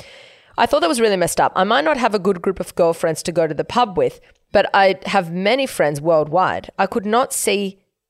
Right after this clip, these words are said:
him more than twice a week, fine, but then he could not lift a finger to wish me good morning. I thought that was unacceptable. So I found myself being very anxious about it when I never felt like that before.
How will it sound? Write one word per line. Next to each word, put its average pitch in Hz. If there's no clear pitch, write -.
him 196
more 185
than 185
twice 202
a 190
week, 156
fine, 185
but 226
then 240
he 247
could 277
not 277
lift 214
a 202
finger 220
to 185
wish 185
me 190
good 165
morning. 202
I 208
thought 214
that 156
was 165
unacceptable. 139
So -
I 254
found 226
myself 240
being 196
very 185
anxious 170
about 147
it 143
when 180
I 185
never 190
felt 160
like 160
that -
before. -